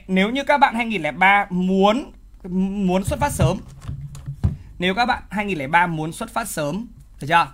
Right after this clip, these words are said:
Thì thầy khuyên các bạn đó là đăng ký khóa livestream trong nhóm kín của thầy. Nhá nhá. Livestream trong nhóm kín của thầy, được chưa?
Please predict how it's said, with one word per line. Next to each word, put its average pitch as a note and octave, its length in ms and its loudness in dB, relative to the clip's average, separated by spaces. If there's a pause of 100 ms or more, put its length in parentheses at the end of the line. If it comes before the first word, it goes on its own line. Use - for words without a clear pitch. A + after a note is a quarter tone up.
(500)
Thì G#3+ 160 0
thầy G3+ 180 2
khuyên B3 280 -2
các B3 100 0
bạn A#3+ 260 2
đó D3+ 160 -2
là G#3 140 4
đăng G#3 240 2
ký E3+ 480 -4
khóa D#3 460 0 (120)
livestream A3+ 580 -4
trong G#3 200 -6
nhóm D#3+ 180 -2
kín D#3+ 200 -4
của A3 80 -6
thầy. C#3+ 240 -2 (760)
Nhá D#3+ 100 -8
nhá. D3 180 0 (480)
Livestream G3 560 -4
trong F#3+ 220 -6
nhóm D3+ 140 -4
kín D3 220 -6
của - 80 -8
thầy, C#3+ 220 -2 (400)
được C#3 60 -10
chưa? D#3+ 220 0